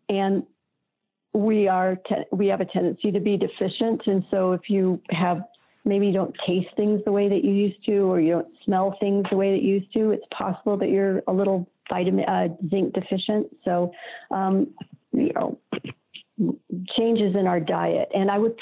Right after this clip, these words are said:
probably actually not take ibuprofen if you have a, a, a, a, um, fever, because the fever is really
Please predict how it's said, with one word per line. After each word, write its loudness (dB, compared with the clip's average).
probably 0
actually -6
not -2
take 0
ibuprofen -2
if -6
you 2
have -2
a, -2
a, 0
a, -2
a, -4
um, -2
fever, 0
because 0
the 0
fever 2
is 0
really 2